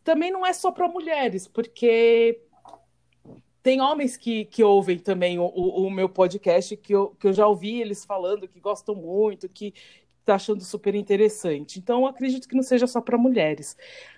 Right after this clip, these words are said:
Então, será que é só sobre o mundo feminino mesmo que a gente conversa aqui? Então,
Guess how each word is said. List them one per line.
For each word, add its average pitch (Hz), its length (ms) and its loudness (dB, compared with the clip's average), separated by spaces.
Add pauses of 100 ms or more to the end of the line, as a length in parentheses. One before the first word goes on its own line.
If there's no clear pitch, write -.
(200)
Então, 349 420 2 (120)
será 349 300 0
que 277 120 2
é - 20 2
só 220 340 2
sobre 214 440 0
o 190 140 -2
mundo 208 360 2
feminino 190 560 -4
mesmo 185 400 -2
que 180 120 -10
a 175 80 -4
gente 160 260 -12
conversa 170 400 2
aqui? 233 260 0
Então, 247 380 4